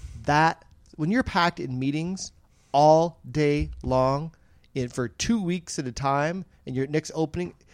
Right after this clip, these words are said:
it's a, it's kind of a red flag for me. I don't know. Do you have an experience similar? I'm just kinda curious if I'm the only one that,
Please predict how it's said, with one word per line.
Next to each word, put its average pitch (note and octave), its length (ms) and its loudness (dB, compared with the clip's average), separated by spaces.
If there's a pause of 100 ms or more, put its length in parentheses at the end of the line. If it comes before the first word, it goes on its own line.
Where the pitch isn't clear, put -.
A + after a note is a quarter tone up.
(160)
it's - 140 -4
a, G3 40 0 (120)
it's - 100 -8
kind D4 180 0
of D4 60 2
a A#3 80 6
red F3 260 0
flag G3+ 400 -2
for A2 200 -12
me. B1+ 260 -20 (340)
I G3 80 -2
don't G#3+ 220 2
know. - 160 -10
Do F3+ 120 -4
you A3+ 100 0
have C4 100 4
an B3 60 -2
experience A3+ 400 -2
similar? G#3+ 360 -4
I'm F#3+ 120 -6
just F#3+ 120 -10
kinda G3 160 -4
curious F#3 360 -2
if - 100 -10
I'm D#3+ 140 -2
the D#3 60 -2
only D#3+ 120 -2
one D3+ 140 -4
that, B2 160 -6